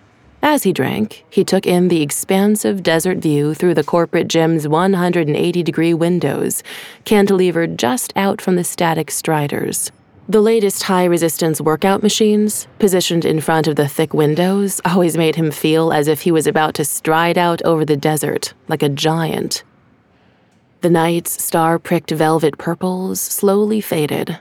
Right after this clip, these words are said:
as orange and yellow hues crested the distant Southern California range, crossed the creosote-studded sands, and finally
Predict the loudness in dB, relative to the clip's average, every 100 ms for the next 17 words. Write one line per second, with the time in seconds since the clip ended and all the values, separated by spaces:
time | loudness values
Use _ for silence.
0 | _ -2 0 2 2 4 2 2 0 0
1 | 0 0 0 -2 -2 -2 -2 -4 -2 -2
2 | -2 -2 -2 0 0 0 -2 -4 -2 -2
3 | 0 0 0 0 -2 0 0 0 0 -2
4 | -2 -2 -2 -4 -8 -18 -20 -6 0 2
5 | 0 -2 -2 -2 0 0 2 0 -2 -2
6 | -2 0 0 -2 0 0 0 -2 -2 -2
7 | -2 -2 -2 0 2 2 0